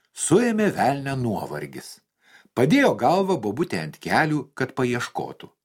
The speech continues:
Neilgai trukus ir užmigo, pagavo šnarpšti, knarkti. Tada senė paėmė vieną aukso plauką, timpt išrovė ir pasidėjo šalia.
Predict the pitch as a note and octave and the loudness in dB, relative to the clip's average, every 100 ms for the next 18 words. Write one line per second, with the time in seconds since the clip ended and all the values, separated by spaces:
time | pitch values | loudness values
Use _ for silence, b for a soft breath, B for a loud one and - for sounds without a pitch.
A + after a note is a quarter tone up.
0 | _ _ _ _ _ _ - D3+ E3+ D3+ | _ _ _ _ _ _ 2 4 4 4
1 | D#3 D#3 A#3+ C4+ B3+ - C4 C#4+ C4 D3+ | 4 4 0 2 -2 0 2 4 4 4
2 | D3 D3+ B2 A#2 A2+ _ _ _ C3 B2+ | 2 2 2 0 -2 _ _ _ 2 4
3 | C#3 A2 G2 - A#2 C3 G#3+ - - D#3 | 4 2 -4 -8 -2 0 0 -2 -6 -6
4 | - - - C#3 E3 - C#3 A#2 _ _ | -6 -8 0 0 0 -6 -6 -6 _ _
5 | _ _ _ _ _ A#2 D#3+ A3+ - F2 | _ _ _ _ _ 2 2 2 0 -4
6 | E2 F#2 D#3+ F3+ _ _ _ C#3 F#3+ C3+ | -4 -4 -6 -6 _ _ _ 2 4 2
7 | F#2+ E2 C3 D#3+ G2+ F2+ B2+ C#3 - - | -4 -6 0 0 0 -2 0 0 -2 -10
8 | D2+ - F2 G2 G#2+ A2 G3 G#3 b b | -14 -4 0 2 2 0 0 0 b b
9 | b - D4 F3+ - B2 - F3+ C4 A#3+ | b 2 4 4 0 -4 0 4 4 4
10 | G3 D3+ C3 - B2 F3 D#3+ A#2+ F2+ C#2 | 0 -2 -8 -6 0 0 0 -4 -4 -6